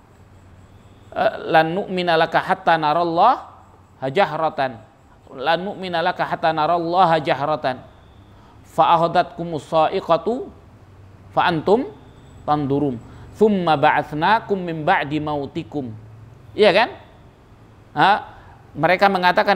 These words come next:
orang-orang Bani Israel mengatakan, "Kami tidak akan beriman sampai kami melihat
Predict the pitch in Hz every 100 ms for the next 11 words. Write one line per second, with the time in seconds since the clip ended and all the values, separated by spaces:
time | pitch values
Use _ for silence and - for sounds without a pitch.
0 | 180 185 175 185 180 170 170 170 170 190
1 | 208 185 180 170 185 165 233 - - -
2 | - 170 208 202 180 151 - 180 170 175
3 | 175 170 170 202 - - - _ - 214
4 | 196 233 196 196 214 190 170 208 285 -